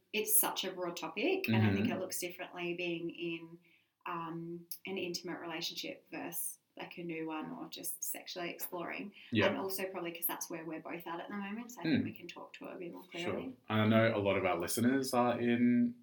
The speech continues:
Speaker 2: um, long-term intimate relationships, and so we would really wanna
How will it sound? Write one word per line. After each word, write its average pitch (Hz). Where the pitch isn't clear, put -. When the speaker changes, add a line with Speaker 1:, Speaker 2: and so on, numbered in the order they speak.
Speaker 2:
um, 110
long-term 107
intimate 104
relationships, 104
and 101
so 90
we 92
would 90
really 90
wanna 87